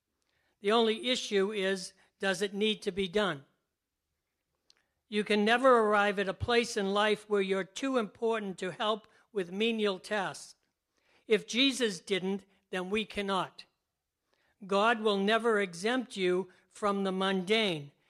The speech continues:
It's a vital part of your character building. Galatians six two. This is out of the New Living Translation. I really like this. "Share each other's burdens, and in this way obey the law of Christ.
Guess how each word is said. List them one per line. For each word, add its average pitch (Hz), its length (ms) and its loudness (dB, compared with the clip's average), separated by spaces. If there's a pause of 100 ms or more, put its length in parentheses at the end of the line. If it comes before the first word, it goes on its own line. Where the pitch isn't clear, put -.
(160)
It's 202 240 -8
a 196 160 -2
vital 226 440 0
part 185 460 -4 (280)
of 185 120 -14
your 190 160 -2
character 220 640 -2
building. 156 520 -4 (800)
Galatians 196 760 0 (120)
six - 480 -8
two. 180 380 -2 (1040)
This 185 260 -8
is 190 140 -6
out 185 200 0
of 170 120 -4
the 175 160 -2
New 196 240 0
Living 190 380 -2
Translation. 170 920 -6 (240)
I 175 60 -14
really 165 300 -8
like 160 260 -8
this. 160 240 -16 (640)
"Share 262 380 4
each 233 260 -6
other's 196 360 0
burdens, 180 640 -4 (540)
and 202 160 0
in 220 100 4
this 254 240 0
way 196 320 0
obey 208 460 0
the 185 120 -4
law 180 240 -2
of 170 180 -8
Christ. - 600 -6